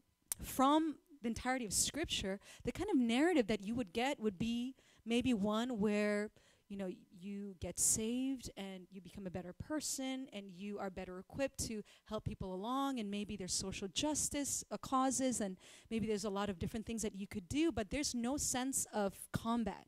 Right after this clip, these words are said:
of battle. There's no sense of there's actually an enemy doing everything in his power to work against you, and it's actually a wrestling match. Um, and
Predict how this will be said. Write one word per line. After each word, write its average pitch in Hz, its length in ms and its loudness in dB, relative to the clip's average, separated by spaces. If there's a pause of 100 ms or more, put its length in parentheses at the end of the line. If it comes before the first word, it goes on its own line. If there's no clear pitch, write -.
(280)
of 180 160 -6
battle. 202 500 0 (480)
There's 220 220 6
no 240 180 8
sense 269 460 4
of 208 360 2 (220)
there's 202 240 2
actually 262 300 2
an 262 80 2
enemy 233 500 -2
doing 233 420 2
everything 269 540 0
in 226 80 -4
his 233 160 0
power 196 460 -4
to 214 120 -2
work 208 380 0 (100)
against 208 540 -4
you, 190 140 -4
and 202 100 -6
it's - 160 -2
actually 208 560 -2 (220)
a 196 80 -2
wrestling 202 560 0
match. - 400 -10 (520)
Um, 185 400 -2 (840)
and 226 200 0